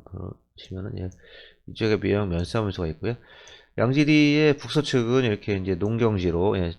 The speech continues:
예, 경기 정리된 농경지로 이루어져 있고요.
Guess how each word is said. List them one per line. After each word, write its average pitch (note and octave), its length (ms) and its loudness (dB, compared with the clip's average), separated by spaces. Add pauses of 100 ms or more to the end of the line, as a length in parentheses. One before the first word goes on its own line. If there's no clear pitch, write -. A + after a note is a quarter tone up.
(160)
예, E2+ 160 -8
경기 A2+ 260 -2
정리된 G2 400 -2
농경지로 F#2+ 720 -2
이루어져 F2+ 400 0
있고요. F2 360 -4